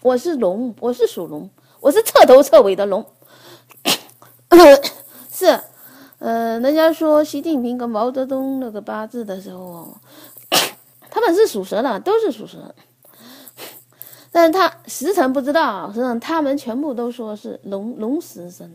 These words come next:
的，很可能因为他们掌了大权嘛， <clears throat> 然后人家就认为这是龙，一拿是龙嘛，龙。 <clears throat> 然后我就想，哎，那是不是，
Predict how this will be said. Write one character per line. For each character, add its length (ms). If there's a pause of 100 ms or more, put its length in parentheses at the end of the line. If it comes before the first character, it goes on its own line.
的， 60 (760)
很 140
可 100
能 120
因 180
为 160
他 200
们 260
掌 320
了 80
大 220
权 200
嘛， 200 (420)
<clears throat> 420
然 100
后 180
人 180
家 140
就 120
认 180
为 260
这 260
是 300 (680)
龙， 200 (960)
一 100
拿 180
是 80
龙 180
嘛， 240 (300)
龙。 200 (1300)
<clears throat> 380
然 180
后 80
我 140
就 160
想， 180 (140)
哎， 520 (1040)
那 180
是 160
不 100
是， 320